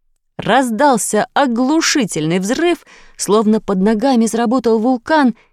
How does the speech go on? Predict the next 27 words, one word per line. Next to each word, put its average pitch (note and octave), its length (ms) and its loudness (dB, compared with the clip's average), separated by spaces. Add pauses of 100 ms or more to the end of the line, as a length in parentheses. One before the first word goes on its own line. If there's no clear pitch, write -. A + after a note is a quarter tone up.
(340)
и D#4+ 380 4
вездеплав G3+ 960 0
в - 80 -18
темноте F3+ 680 0 (300)
понёсся D#3 680 -2
вверх. C3+ 540 -8 (720)
О, F#3 540 -2 (460)
если B3+ 400 0
бы G#3+ 100 0
акула C4 440 0
хоть - 240 -2
капельку A3 540 -2
соображала, D3+ 1000 -2 (360)
она D4 300 2
расцепила E4+ 680 -2
бы D4+ 160 -2
зубы, B3 440 -2 (240)
и D#3+ 60 0
ракета E4+ 440 0
вырвалась A#3+ 640 2
бы G#3 160 0
из G#3 100 0
её G3+ 220 0
нутра. F#3 400 -4 (880)
Хищница B3 640 -4
отделалась E3+ 560 -2
бы D#3 220 -2